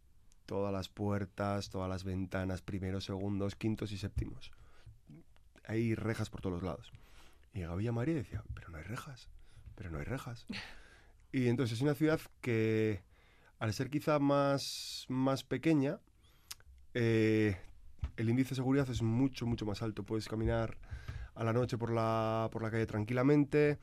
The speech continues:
Speaker 1: hay trabajo. Mm, bueno, las cosas funcionan. Eh, lo de la economía argentina es un máster, ¿eh?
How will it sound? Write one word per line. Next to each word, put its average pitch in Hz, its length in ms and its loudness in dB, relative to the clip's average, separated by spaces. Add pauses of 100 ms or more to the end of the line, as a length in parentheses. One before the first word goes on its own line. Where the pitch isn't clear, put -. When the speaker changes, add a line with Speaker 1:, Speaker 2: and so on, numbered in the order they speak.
(280)
Speaker 1:
hay 110 100 -2
trabajo. 139 640 2 (420)
Mm, 117 580 0
bueno, 127 320 0 (140)
las 113 200 -4
cosas 123 320 -6
funcionan. 98 920 -2 (100)
Eh, 95 200 -8 (140)
lo 110 140 -2
de 104 60 2
la 101 80 2
economía 104 300 2
argentina 131 500 2
es 117 140 0
un 117 80 6
máster, 98 400 -2
¿eh? 127 160 -2